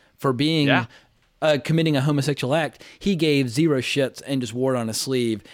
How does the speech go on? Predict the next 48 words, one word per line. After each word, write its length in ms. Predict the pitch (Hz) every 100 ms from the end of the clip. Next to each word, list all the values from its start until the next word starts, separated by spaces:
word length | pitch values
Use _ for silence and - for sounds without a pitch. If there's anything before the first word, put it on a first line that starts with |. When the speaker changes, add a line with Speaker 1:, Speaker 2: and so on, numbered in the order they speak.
| -
Speaker 1:
and 260 | 123 127
never 200 | 139 135
felt, 320 | 127 135 123 127
uh, 280 | 117 113
the 140 | 110 123
need 180 | 127 120
to 60 |
hide 220 | 113 127
it 20 | 117
in 80 |
any 140 | 120 123
way, 100 | 117
shape, 240 | - 120
or 60 | 113
form. 260 | 127 113
And 80 | 110
you 60 | 127
see 240 | - 170
it 40 | 135
increasingly 460 | 120 147 - 131
in 80 | 117
his 100 | 104
movies. 240 | 123 117
But 240 | 104 113 - - -
Alain 240 | - 151 170
Delon, 320 | 170 170 190
he 160 | 165 175
said 320 | - 180 196
that, 260 | 165 151 - - - -
uh, 180 | 143 143
Visconti 460 | 131 139 170 180 196
taught 280 | - 151 156
him 120 | 143
everything 320 | 135 147 151
from 160 | 131 107
scratch. 720 | - - 151 220 - - - - - - -
'Cause 140 | 160
whenever 300 | 175 220 208
I 80 | 175
think 220 | 185 170
of 340 | 156 143 - -
Alain 300 | 151 156 147
Delon, 500 | 143 139 139 127 139
it's 120 | 139
easy 240 | 196 160
to 80 | 151
think 240 | 147 151 147
of 180 | 139